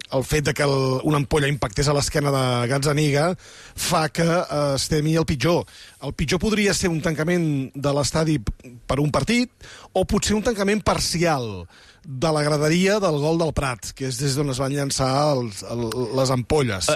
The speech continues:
Speaker 2: eh, una pregunta, aquesta
Speaker 1: Sí.
Speaker 2: graderia del Prat és de la mateixa zona des d'on es van llançar ampolles el dia del derbi que no van
Speaker 1: Sí.
Speaker 2: arribar a impactar en cap jugador del Barça?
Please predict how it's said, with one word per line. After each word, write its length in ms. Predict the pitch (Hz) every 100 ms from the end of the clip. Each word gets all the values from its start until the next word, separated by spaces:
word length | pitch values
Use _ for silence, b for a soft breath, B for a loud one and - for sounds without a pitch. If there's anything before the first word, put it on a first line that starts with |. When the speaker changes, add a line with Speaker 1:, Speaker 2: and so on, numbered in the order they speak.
| -
Speaker 2:
eh, 80 | 175
una 200 | 180 220
pregunta, 320 | 190 143 143
aquesta 320 | 131 170 -
Speaker 1:
Sí. 80 | -
Speaker 2:
graderia 320 | 185 170 151
del 140 | 131 117
Prat 240 | 151 190 -
és 160 | 135 127
de 100 | 208 190
la 340 | 165 139 127 127
mateixa 380 | 123 147 - 131
zona 460 | 113 127 131 127 120
des 240 | 113 120 107
d'on 160 | 117 113
es 80 | 113
van 160 | 123
llançar 400 | 120 117 110 123
ampolles 560 | 117 110 120 120 117 113
el 160 | 110
dia 260 | 107 120 117
del 220 | 113 110
derbi 260 | 120 117 117
que 140 | 120
no 280 | 123 139 139
van 80 | 131
Speaker 1:
Sí. 80 | 180
Speaker 2:
arribar 240 | 123 120
a 80 | 123
impactar 280 | 117 110 117
en 60 | 113
cap 80 | 110
jugador 320 | 110 110 104
del 80 | 110
Barça? 240 | 135 196